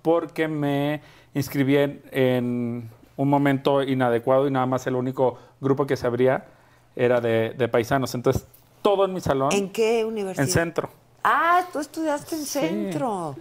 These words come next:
Speaker 1: Y, y la, y el, ma-, mañana voy a comer con mis amigas. Este, sí, estudié en Centro, entonces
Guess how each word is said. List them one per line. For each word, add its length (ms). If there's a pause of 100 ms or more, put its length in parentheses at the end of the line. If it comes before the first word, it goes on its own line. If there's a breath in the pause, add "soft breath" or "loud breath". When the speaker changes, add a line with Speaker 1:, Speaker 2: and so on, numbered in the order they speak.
Speaker 1:
Y, 80
y 180
la, 180
y 100
el, 460
ma-, 200 (460)
mañana 340
voy 120
a 80
comer 240
con 120
mis 120
amigas. 400 (760 loud breath)
Este, 360
sí, 220
estudié 320
en 80
Centro, 600
entonces 360